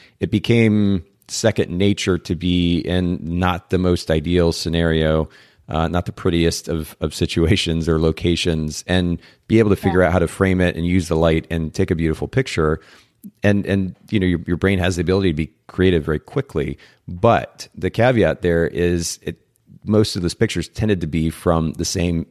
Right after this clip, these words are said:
Speaker 1: <clears throat> excuse me, the same angle, um, same focal length. And, and, you know, it's almost like rinse and repeat. So the idea of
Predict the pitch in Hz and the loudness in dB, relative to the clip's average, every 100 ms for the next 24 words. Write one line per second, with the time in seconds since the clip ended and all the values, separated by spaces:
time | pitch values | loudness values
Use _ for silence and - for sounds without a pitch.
0 | - - 139 95 - 117 104 80 78 95 | -10 -4 -2 -2 -6 -6 -2 -2 2 0
1 | 82 92 95 95 90 85 - - - _ | 0 0 0 2 2 2 -2 -20 -20 _
2 | _ 78 76 76 76 - - 85 82 80 | _ -4 -2 -2 -6 -6 -2 0 2 0
3 | 80 - - 98 87 82 82 87 85 82 | -4 -10 -2 0 2 0 0 0 0 -4
4 | 76 - - - 90 90 87 87 - - | -12 -18 -12 -2 0 2 -2 -6 -10 -20
5 | _ _ - 92 - - - 95 82 - | _ _ -6 -4 -4 -8 -2 0 0 -2
6 | - 95 87 85 - 85 85 - 80 71 | -2 -2 0 -2 -2 -2 -2 -2 -4 -4
7 | - 104 - - 90 85 - - _ _ | -2 -2 -2 0 2 2 0 -10 _ _
8 | - 101 87 87 107 110 78 80 85 80 | -10 0 2 2 4 4 4 2 0 -2